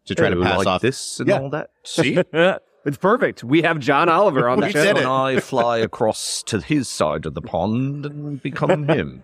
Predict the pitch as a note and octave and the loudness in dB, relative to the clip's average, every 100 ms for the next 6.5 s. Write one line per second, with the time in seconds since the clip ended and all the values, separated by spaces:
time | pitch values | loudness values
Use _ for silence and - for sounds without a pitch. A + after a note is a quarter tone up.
0 | _ - F#3 - F#3 G3+ - D3 - - | _ -4 -4 -8 -12 -12 -14 -20 -16 -12
1 | C#3+ _ C3+ - E3 E3 E3 B2+ C#3 F3+ | -12 _ -12 -2 2 2 2 2 4 6
2 | G3+ G3+ - D3 D3 C3+ A#2+ A#2 D#3 C#3+ | 6 2 4 4 6 4 4 4 2 2
3 | E3 D3+ B2 A#2 F3+ A3+ A#3 B3 B3+ C4+ | 2 4 4 2 2 0 -2 -4 -2 -4
4 | D4 _ _ _ _ G#2+ B2 C#3+ D3 C#3+ | -4 _ _ _ _ -2 2 4 2 2
5 | D#3 F3 F3 D#3+ D3+ - - C#3 - B2 | 2 2 0 2 0 0 2 2 4 0
6 | G#2+ A2 G#2+ A2 A#2+ | 2 0 0 -2 -2